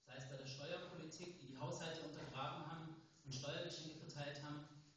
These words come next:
sei es bei der Energiewende, die in die Sackgasse geführt worden ist, oder bei Europa, wo immer mehr Vertrauen in Europa von Merkel, finde ich, verspielt worden ist. Wir haben die schlechteste Bundesregierung aller Zeiten, das ist mehrfach in den Zeitungen und Gazetten gestanden.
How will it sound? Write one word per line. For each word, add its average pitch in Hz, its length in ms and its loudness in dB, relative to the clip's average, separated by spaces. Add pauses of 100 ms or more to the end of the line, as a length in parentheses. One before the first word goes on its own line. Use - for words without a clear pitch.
sei 139 160 2
es 131 120 4
bei - 100 2
der 135 120 0
Energiewende, 147 640 2
die 135 80 4
in 135 60 6
die 135 120 8
Sackgasse 165 460 2
geführt 151 320 -2
worden 151 320 2
ist, - 260 -4
oder 180 400 0 (320)
bei 135 140 -4 (100)
Europa, 143 440 2
wo 131 120 0
immer 156 120 2
mehr 135 180 6
Vertrauen - 560 2
in 135 80 2
Europa 135 360 2
von 127 180 -2
Merkel, 123 440 2 (440)
finde 135 180 0
ich, - 260 2
verspielt - 460 0
worden 101 280 0
ist. - 220 -8 (200)
Wir 135 100 -6
haben 139 100 2
die 139 220 4
schlechteste 143 500 -2
Bundesregierung 151 920 -2
aller 135 240 0
Zeiten, - 380 0
das 131 140 -2
ist - 180 -2
mehrfach 131 360 0
in 131 120 -2
den 131 60 0
Zeitungen 135 520 -2
und 120 100 -2
Gazetten 139 360 -4
gestanden. 165 600 -6